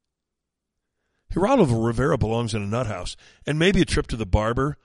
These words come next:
You're not fifteen years old. You look like an idiot. But you are an idiot, so it's always good to look like what you are. Biden's such a nice guy. Biden has ripped the fabric of the soul of this country to pieces.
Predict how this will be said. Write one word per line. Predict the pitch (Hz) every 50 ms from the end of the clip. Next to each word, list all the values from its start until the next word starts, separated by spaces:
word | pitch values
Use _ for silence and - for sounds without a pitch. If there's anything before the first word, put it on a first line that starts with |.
| _ _ _ _ _ _ _ _
You're | - 160 175
not | 208 226
fifteen | - - 170 165 - - - 151 139 131
years | 120 113 104 92
old. | 113 107 101 98 95
You | 107 113
look | 135 156
like | 143 135 117 113
an | 107 110
idiot. | 110 107 98 82 78 - - - _ _ _ _ _ _ _ _ _ _ _ _ _ _ _ _ _ _ _ _ _ _ _ _ - -
But | - 139 -
you | 170 196
are | 233 269 262
an | 160 127
idiot, | 104 95 101 113 -
so | - - 127 117 117 117 - - - - _ _ _
it's | - 110
always | 139 139 151 175 196 135
good | 131 165 156 -
to | 143
look | 139 143 160 151 156
like | 147 135 127 -
what | 131 123 120 -
you | - 139 131
are. | 139 143 117 87 80 - - - - _ _ _ _ _ _ _ _ _ _ _ _ _ _ _ _ _ _ _ _ _ _ _ _ _ _ _ _ _ _ _ _ _ -
Biden's | - 180 190 156 127 -
such | - - - 123
a |
nice | 110 110 110 104 - -
guy. | - 110 101 92 82 - - _ _ _ _ _ _ _ _ _ _ _ _ _ _ _ _ _ _ _ _ _ _ _ _ _ _ _ _ _ _ _
Biden | - 170 202 233 220 185
has | 175 156 120 110
ripped | 117 131 151 160 - -
the | - -
fabric | - - 135 135 139 139 127 113
of | 117 107
the | 107 85
soul | - - 127 123 131 131
of | 113
this | 113 113 -
country | - - 123 117 - - 123 117
to | - -
pieces. | - - - - 135 117 - - 90 - -